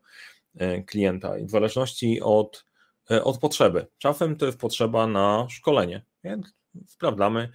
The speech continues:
kto ma najwięcej doświadczenia, z kim najlepiej będzie się pracowało, jakie będzie, e, flow osoby pasującej do, do danego, e, do danego wyzwania i tak przydzielamy, przydzielamy trenera. Jak realizujemy akademię, tak jak,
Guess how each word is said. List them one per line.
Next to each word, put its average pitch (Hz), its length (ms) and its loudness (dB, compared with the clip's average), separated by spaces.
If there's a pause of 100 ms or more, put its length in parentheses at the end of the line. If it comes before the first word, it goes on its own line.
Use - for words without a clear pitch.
(240)
kto 131 240 4
ma 113 140 2
najwięcej 107 440 0
doświadczenia, 127 680 -4
z - 80 -18
kim 113 120 -4
najlepiej 101 340 -2
będzie 98 220 -6
się - 100 -16
pracowało, 113 580 -2
jakie 107 240 -4
będzie, 98 560 -2 (360)
e, 101 140 -2
flow 113 500 4
osoby 98 380 -2
pasującej 98 720 -2
do, 92 260 -4
do 92 160 -4
danego, 92 760 -2 (380)
e, 101 180 2
do 104 120 4
danego 107 340 2
wyzwania 117 560 -2
i 117 120 -8
tak 113 180 -4
przydzielamy, 104 520 -4
przydzielamy 95 480 -6
trenera. 87 480 -10
Jak - 180 -18
realizujemy 117 600 -2
akademię, 117 540 -2 (460)
tak 98 160 -4
jak, 98 280 -4